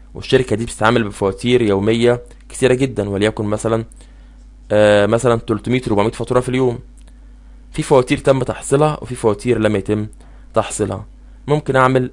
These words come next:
الاختيارات بتاعتي زي ما انتم شايفين، فاروح اعمل filtration بناء على قيمتين او اكتر. طبعا انا هنا عندي قيمتين، يا اما الشخص يكون administrator يا اما يكون normal يوزر. وزي ما اتفقنا مهم جدا تكتب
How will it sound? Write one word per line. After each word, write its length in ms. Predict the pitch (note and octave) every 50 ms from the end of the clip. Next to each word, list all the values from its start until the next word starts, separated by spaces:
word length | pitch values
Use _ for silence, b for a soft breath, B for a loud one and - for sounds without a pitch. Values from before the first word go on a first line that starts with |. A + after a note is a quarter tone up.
| - -
الاختيارات 520 | - G#2+ A2 - - - G#2+ G#2+ A2 A2+ A2
بتاعتي 380 | G2 G2+ G2 F#2+ F#2 G#2 -
زي 100 | G2+ A2
ما 60 | A2+ A#2
انتم 120 | B2+ -
شايفين، 360 | C3 B2+ B2+ C#3 C#3 C3 B2 - - - b b b b b b b b b -
فاروح 280 | - B2+ C#3 - -
اعمل 220 | C3 C3 C3 C3 A#2+
filtration 540 | - G#2 F#2+ - - A2+ A#2 - A2 F#2+
بناء 360 | F#2 G2 G2+ G#2+ G#2+ D#2+ G2+ G2
على 260 | F#2+ G2+ G#2+ G#2+ G#2+ b b b b b b b - -
قيمتين 500 | - G#2+ G#2 G2+ - - A#2+ A#2 A2 A2 - - - C3
او 100 | C3 -
اكتر. 380 | - - - - - - - - - - - - - - -
طبعا 200 | - B2 B2+ A#2+
انا 140 | A2+ A2 A#2
هنا 200 | A#2 A#2+ B2 A#2+
عندي 180 | A#2+ B2+ B2+ C#3+
قيمتين، 460 | - D3+ D3 - - D3 B2 A#2 A#2 b b b b b b b b b -
يا 100 | G#2 A#2+
اما 120 | B2 A#2+
الشخص 340 | A#2 - - A#2+ - - -
يكون 180 | G#2+ - B2+ G2+
administrator 640 | G#2 G#2+ G2+ G2+ - - - A#2 B2 B2 C3 A#2+
يا 60 | A2+ G#2+
اما 120 | G#2+ G#2
يكون 260 | G2 - - G#2 G2+
normal 340 | G2+ G2 G2 G2 G2 F#2+ G2 - - b b b b b b b b b b b -
يوزر. 320 | A2 G#2+ F#2 - F2+ - - - - - - - - - - - b b b b b -
وزي 180 | G#2+ G2 A2+ A#2+
ما 60 | A#2
اتفقنا 380 | A2+ - G#2+ - B2+ B2 B2
مهم 260 | A2+ A2 A2+ A#2 A2+ G#2+
جدا 260 | G2+ B2 A#2+ A#2 G#2+
تكتب 440 | G2+ - B2 - - B2 A#2 -